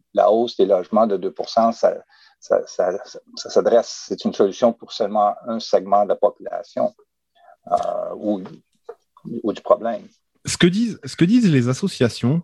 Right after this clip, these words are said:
Speaker 2: parce que elles, elles ont vu justement, donc on, on va revenir un petit peu sur les annonces du gouvernement de, de hier, justement, qui sont vraiment intéressantes. Il y a notamment, euh,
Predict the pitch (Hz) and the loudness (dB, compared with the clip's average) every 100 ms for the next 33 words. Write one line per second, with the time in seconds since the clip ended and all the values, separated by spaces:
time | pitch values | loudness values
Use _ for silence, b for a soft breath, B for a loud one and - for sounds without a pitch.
0 | - 113 - 123 120 - 175 180 - 123 | -4 -6 0 0 0 2 2 2 0 0
1 | 117 117 131 147 175 - 107 104 120 139 | 0 0 -2 -2 -2 2 2 2 -2 -2
2 | 135 156 165 165 131 120 127 - 117 110 | 0 0 0 0 -2 -2 -4 2 2 2
3 | 113 127 117 110 104 107 110 120 101 98 | 0 -2 -2 -2 0 2 2 2 2 2
4 | 98 113 - 131 120 135 139 117 - 123 | 2 0 2 4 6 4 0 -4 0 0
5 | - 110 104 113 117 110 107 98 - 185 | 0 0 2 2 2 2 -2 -4 2 2
6 | - 123 143 160 151 147 147 b b b | 2 0 2 0 0 0 -4 b b b
7 | - 101 101 101 | 0 4 4 2